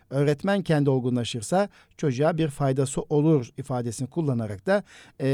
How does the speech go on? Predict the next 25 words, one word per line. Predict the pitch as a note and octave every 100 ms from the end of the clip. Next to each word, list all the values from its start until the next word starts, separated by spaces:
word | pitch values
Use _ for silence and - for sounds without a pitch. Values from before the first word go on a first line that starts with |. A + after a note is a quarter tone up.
| C#3 C3+ C3 C#3 -
eski | C#3+ - F3+
Milli | D#3 C#3+
Eğitim | C#3 C#3 D3
Bakanı | C3 - B2 D#3+
Sayın | E3 C#3+ C#3
İsmet | C#3 - C3 D3+
Yılmaz | D3+ C3 A2+
Beyefendi'den, | C#3+ B2+ B2+ A#2 A#2 F3+ G3 - - -
e, | C3 C3+ C3
görevi | C#3 D#3 C3+ F3+
teslim | F3 C#3 - F#3 -
almıştı. | D3+ C#3+ C3 A#2 - F3+ G3+ - - - -
Evet, | A#3 D#3 - -
e, | D3+ D#3 D#3 D#3 D#3+ D#3+ - -
siz, | D3+ - A#3 F#3+
e, | B3 - C#3+ C#3+ C#3+ C#3 - - B2+ _ _ _ _ D3
Ziya | C#3 E3+ F3
Selçuk'u | F3 E3+ C3+ E3
takip | D#3 D#3 C#3+ D3+
ediyor | D3 E3+
muydunuz? | D3 B2 A#2+
Nasıl, | D3 C3+
eğitime | C#3 C3+ C#3+ C#3
bakışıyla | C#3 C3+ C#3+ C#3
alakalı | C3+ C3+ C#3 C3+ C3+